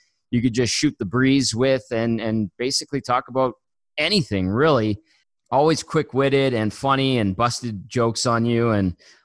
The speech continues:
always in a kind-hearted way, too, which is a great thing. So we'll talk to Andy shortly, find out what he's up to these days. He's got, uh, a lot going on, very smart guy, articulate dude. And, man,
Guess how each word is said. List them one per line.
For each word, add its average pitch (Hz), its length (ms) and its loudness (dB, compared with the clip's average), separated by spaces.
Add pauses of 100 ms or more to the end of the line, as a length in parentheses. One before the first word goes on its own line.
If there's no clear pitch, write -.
(100)
always 165 480 2
in 156 200 -2
a 127 320 0 (640)
kind-hearted 113 640 0
way, 92 240 -2
too, 92 400 -4
which 95 200 -6
is 95 140 -6
a 95 80 -6
great 101 320 -4
thing. 90 300 -6
So 117 200 -4
we'll 107 240 -4 (440)
talk 175 220 2
to 175 140 -2
Andy 165 300 2
shortly, 156 460 2
find 160 260 0
out 151 160 2
what 135 240 0
he's 127 260 0
up 120 180 0
to 120 180 -2
these 104 320 -2
days. 110 360 0
He's 101 180 -4
got, 110 360 0
uh, 101 180 0
a 98 60 -4
lot 143 260 0
going 127 280 0
on, 117 200 2
very 131 240 0
smart 123 460 -4
guy, 117 220 2
articulate 113 640 -4
dude. 110 240 -4 (500)
And, 104 240 0
man, 110 360 -2